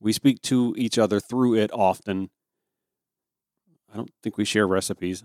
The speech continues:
I've not seen a recipe share, but people sometimes, "Hey, does anybody want this lamp before I throw it away?" Or, uh, "I'd like to sell this couch." Little innocuous next door type stuff. But sometimes, sometimes we have to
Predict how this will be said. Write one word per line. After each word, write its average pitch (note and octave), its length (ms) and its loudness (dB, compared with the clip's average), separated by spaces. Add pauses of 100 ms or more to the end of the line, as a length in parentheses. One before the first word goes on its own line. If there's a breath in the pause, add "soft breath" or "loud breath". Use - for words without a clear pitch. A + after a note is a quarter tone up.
I've G#2 120 -4
not - 200 -6
seen G2+ 320 -4
a - 20 -6
recipe F2+ 300 -8
share, D3+ 140 2
but G#3+ 160 -4
people A#3+ 260 0
sometimes, F3 280 0
"Hey, G3+ 160 2
does A#2 160 0
anybody B2 220 2
want C3+ 200 4
this D#3 180 -2
lamp F#3 180 0
before G#2 240 -2
I F#2 40 2
throw F#2+ 180 0
it F2+ 60 -2
away?" E2+ 260 -6
Or, G#2 320 0 (440)
uh, F#2 460 -2
"I'd G2 80 -6
like A2+ 160 -2
to B2+ 80 -12
sell D3 200 2
this E3 160 2
couch." - 540 0 (920)
Little G#3+ 200 8
innocuous D#3 640 6
next C#3 320 -2
door D3+ 240 4
type C3 300 4 (240)
stuff. A#2 440 -4 (460)
But A#2+ 480 2
sometimes, E3+ 760 2 (1120)
sometimes G#3 420 -2
we F#3 100 4
have F#3 160 2
to D3 340 8